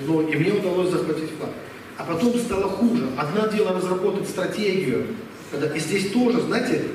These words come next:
вы скажете: "Что, какая самая главная фишка все?" Вот потерпеть. Вот это умение, знаете, не сразу что-то, а вот именно терпение, э, необходимо. Когда ты в засаде, когда ты настроен,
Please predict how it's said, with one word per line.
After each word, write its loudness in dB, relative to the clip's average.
вы -4
скажете: 0
"Что, 2
какая 2
самая 0
главная 0
фишка -2
все?" -2
Вот 0
потерпеть. -2
Вот -2
это 0
умение, 2
знаете, -2
не 4
сразу 0
что-то, -4
а -2
вот 0
именно 2
терпение, 0
э, 0
необходимо. 0
Когда 2
ты 0
в 0
засаде, -2
когда 0
ты -2
настроен, 0